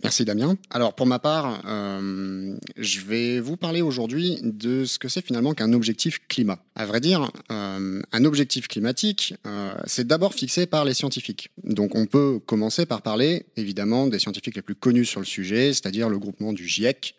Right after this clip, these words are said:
euh, qui ont publié entre deux mille treize et deux mille quatorze leur cinquième rapport. Donc ce rapport, il est fait en trois parties. D'abord des éléments scientifiques, ensuite des considérations sur l'impact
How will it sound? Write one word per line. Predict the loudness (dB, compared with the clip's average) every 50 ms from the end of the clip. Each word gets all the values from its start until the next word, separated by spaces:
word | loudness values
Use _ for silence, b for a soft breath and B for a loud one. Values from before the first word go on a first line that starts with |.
| _ -6
euh, | -4 -2 -2 -2 -2 -2 -2 -4
qui | 0 2 2
ont | 2 2
publié | 2 0 2 4 4 6 4 4 2
entre | 2 0 -2 0 -2
deux | 0 2 4
mille | 4 2
treize | 2 0 0 0 0
et |
deux | 0 -2 -4
mille | -6 -6
quatorze | -6 -6 0 2 2 2 2 0 -4 -6 -2
leur | 0 2 2 2
cinquième | 2 0 0 0 2 0 0
rapport. | 0 -2 -6 -8 -12 -14 _ _ _ _ -2
Donc | 0 0 0 0
ce | 0 0
rapport, | 0 2 2 2 4 4
il | 4 2
est | 2 2 2 2 0 -2 -2 -4 -6 -6
fait | -8 -2 0 0 2 2
en | 0 -4
trois | -4 -6 -6 -4
parties. | -4 -4 -2 0 2 2 2 2 0
D'abord | -2 0 0 0 2 2 2 2 2
des | 0 -2 -2
éléments | -2 -2 -2 -2
scientifiques, | -4 -4 -6 -6 -6 -8 -4 0 0 0 0 -2 -4 -4 -4
ensuite | -2 -2 0 0 0 0 0 0 -2 -4 -4 -4 -6
des | -6 -2 0 0 0
considérations | 2 2 2 2 2 2 2 2 0 0 0 0 0 0
sur | -2 -2 -2 -2 -2
l'impact | -2 -2 0 0 0 0 -2 -2 -4 -4 -4 -4